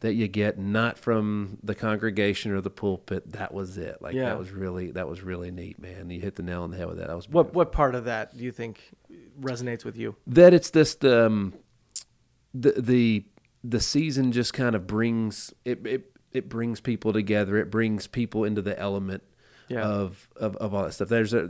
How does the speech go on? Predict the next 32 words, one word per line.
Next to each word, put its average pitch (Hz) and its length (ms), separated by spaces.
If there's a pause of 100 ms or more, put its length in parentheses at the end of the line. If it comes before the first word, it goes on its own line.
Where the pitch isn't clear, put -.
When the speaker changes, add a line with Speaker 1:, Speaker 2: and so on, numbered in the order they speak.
Speaker 1:
I 110 80
was 117 140
trying 165 220
to 131 60
figure 135 240
out - 60
how 127 120
to 123 80
say 117 220
it's, 104 200 (400)
it's - 180
the 123 100
music, 120 460
it's - 120
the 107 100
spirit, 127 340
people 117 240
are 110 40
nicer, 113 320
all 120 120
those 107 160
things. 135 240
I 107 40
was 101 100
saying 135 160
the 104 60
same 110 260
thing, 123 380
just 117 160
Speaker 2:
Yeah. 110 60
Speaker 1:
not, 123 200
just 117 280